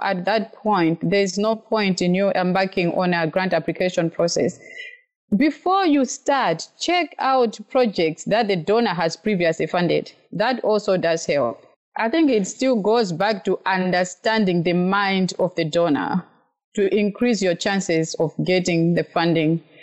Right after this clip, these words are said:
It's not always that a proposal is the concept, or rather the, uh, project concept is bad. Sometimes it's the wording, it's the way you have structured,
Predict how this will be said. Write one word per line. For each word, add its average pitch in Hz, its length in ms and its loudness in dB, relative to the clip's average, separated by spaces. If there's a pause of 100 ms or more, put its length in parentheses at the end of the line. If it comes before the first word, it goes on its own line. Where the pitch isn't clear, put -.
(200)
It's 247 200 -2
not 262 320 2
always 214 460 2
that 208 260 0
a 175 80 2
proposal 180 720 0
is 170 440 0
the 185 120 2
concept, 196 840 -2
or 185 240 2
rather 196 280 0
the, 170 300 0 (640)
uh, 180 120 2
project 190 480 -2
concept 185 580 -2
is 160 160 0
bad. 185 460 -2 (220)
Sometimes 220 640 0
it's 170 180 -2
the 190 140 0
wording, 190 600 0
it's 202 140 -2
the 202 180 0
way 226 320 2
you 185 180 0
have 180 160 -2
structured, 190 800 -2